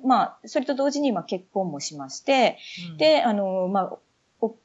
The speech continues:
Speaker 1: まあ、生活できる、生活レベルではないですけども、
Speaker 2: うん。
Speaker 1: まあ、あの、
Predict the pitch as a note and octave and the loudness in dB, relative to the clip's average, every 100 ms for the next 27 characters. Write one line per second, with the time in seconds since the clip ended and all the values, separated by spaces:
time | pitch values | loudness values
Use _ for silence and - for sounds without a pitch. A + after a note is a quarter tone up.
0 | - G#3+ E3 - C#4 C#4 C#4 F4+ F4+ F#4 | -4 0 0 2 0 2 0 0 2 4
1 | F4 D4 - C4+ C4+ C#4+ F#4 G4 C#4+ A#3 | 2 0 -2 -2 -2 0 2 2 2 2
2 | G3+ G3+ A#3 B3 - A3 A3+ E4+ A#3+ - | 0 0 0 0 -2 -2 0 2 2 0
3 | - G3 F3 D#3 - G#3 F3 D3 - F#3 | -4 -8 -8 -10 -4 2 2 2 -2 -4
4 | F3 E3 E3 E3 | -2 -4 -2 -4